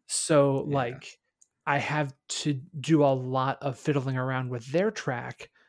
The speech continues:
Speaker 1: to try and make sure that the quality matched everyone else's, and that when I cut music in underneath it,
Speaker 2: Mm-hmm.
Speaker 1: I could use consistent levels for the music and not overwhelm anyone's voice
Speaker 2: Mm-hmm.
Speaker 1: while doing that.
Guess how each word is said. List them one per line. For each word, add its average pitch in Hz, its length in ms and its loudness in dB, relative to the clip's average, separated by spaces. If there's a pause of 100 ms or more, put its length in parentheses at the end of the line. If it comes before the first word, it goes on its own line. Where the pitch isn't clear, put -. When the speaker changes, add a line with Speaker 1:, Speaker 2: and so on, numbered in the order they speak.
(440)
Speaker 1:
to 151 260 2
try 139 340 -2
and 135 260 -2
make 131 220 -2
sure 135 420 -2
that 123 440 -4
the 143 80 -6
quality 147 520 2
matched 131 360 -2
everyone 127 440 -4
else's, 147 480 2
and 135 220 -4
that 143 120 0
when 135 140 -2
I 135 80 0
cut 143 260 -6
music 170 360 0
in 139 140 2
underneath 131 520 -2
it, 117 220 -4 (480)
Speaker 2:
Mm-hmm. 113 420 -14
Speaker 1:
I 143 320 2
could 143 220 0
use 151 320 4
consistent 151 520 -2
levels 139 280 0
for - 160 -6
the 123 100 -8
music 139 460 0
and 135 160 -2
not 127 180 -2
overwhelm 127 640 -4
anyone's 131 580 -2
voice 123 600 -6 (500)
Speaker 2:
Mm-hmm. 110 380 -6 (640)
Speaker 1:
while 139 140 2
doing 117 360 -4
that. 95 260 -8